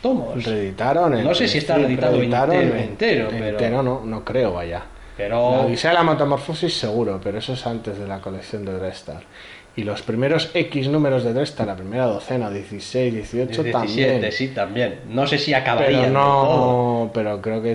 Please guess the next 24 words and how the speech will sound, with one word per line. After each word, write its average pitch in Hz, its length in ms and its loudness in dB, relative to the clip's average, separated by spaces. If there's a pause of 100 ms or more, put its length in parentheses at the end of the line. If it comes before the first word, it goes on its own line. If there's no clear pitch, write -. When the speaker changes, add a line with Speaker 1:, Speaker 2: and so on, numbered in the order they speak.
(160)
Speaker 2:
el 98 140 -8
tomo 117 260 -4
siguiente 113 460 -4
no 120 100 -2
sé 101 140 -8
si 95 100 -10
llegó 90 240 -8
a 90 60 -8
salir. - 220 -10
Speaker 1:
Pero, 95 360 -4 (240)
pero 104 220 -4
la 101 100 -6
vida, 104 280 -8 (220)
la 101 100 -10
Speaker 2:
Pero 90 120 -6
Speaker 1:
vida. 87 100 -6
Speaker 2:
bueno. - 100 -12 (380)
Speaker 1:
Algún 131 220 -6
día 180 160 0
deberíamos 147 380 0
hacer 131 320 -4
para 107 160 -2
el 107 80 -4
blog 127 240 0